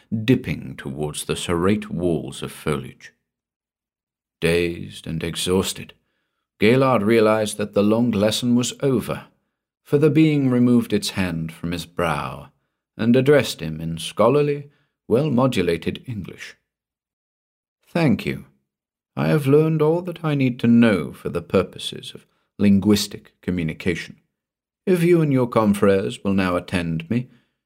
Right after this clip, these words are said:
I shall explain all that has mystified you,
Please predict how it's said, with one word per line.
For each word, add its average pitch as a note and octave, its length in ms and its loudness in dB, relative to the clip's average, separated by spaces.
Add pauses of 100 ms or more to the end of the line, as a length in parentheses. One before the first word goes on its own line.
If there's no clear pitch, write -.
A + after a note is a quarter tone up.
(120)
I D3+ 180 2
shall F3 200 0
explain C#3+ 520 0
all C3+ 440 2
that A2+ 200 0
has A2+ 180 -2
mystified D#2+ 760 0
you, D#2+ 220 -4